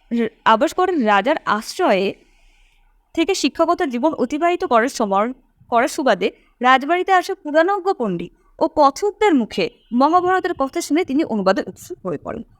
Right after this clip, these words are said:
অর্থাৎ তিনি কেন, উম, এই মহাভারতের অনুবাদে, আহ, অনুবাদে অগ্রসর হলেন সেটি আমরা জানতে পারলাম। সমগ্র কাব্যটি তার নামে চললেও, যে সমগ্র কাব্যটি কাশিদাসী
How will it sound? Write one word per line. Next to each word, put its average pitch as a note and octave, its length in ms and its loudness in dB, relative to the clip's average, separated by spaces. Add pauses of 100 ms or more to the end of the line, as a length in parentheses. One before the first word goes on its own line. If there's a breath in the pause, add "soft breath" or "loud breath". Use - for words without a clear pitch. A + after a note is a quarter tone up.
(100)
অর্থাৎ A4 260 -2
তিনি D#4+ 220 -2
কেন, A#3 360 0
উম, G3 720 -8 (100)
এই A3 180 -2
মহাভারতের D4 540 0
অনুবাদে, A#3 400 -2 (240 soft breath)
আহ, - 120 -4
অনুবাদে A#3+ 500 0
অগ্রসর A3+ 420 2
হলেন F3 240 -6 (100)
সেটি D#4+ 200 -2
আমরা C#4 140 0
জানতে F3 280 -2
পারলাম। B2 340 -10 (1200)
সমগ্র A#3 420 0 (300 soft breath)
কাব্যটি C#4+ 560 2 (240)
তার B3 200 4
নামে D#4 260 0
চললেও, C4+ 460 0 (440 soft breath)
যে A#3+ 240 -2
সমগ্র C#4+ 320 0
কাব্যটি D#4+ 400 0
কাশিদাসী D4+ 720 0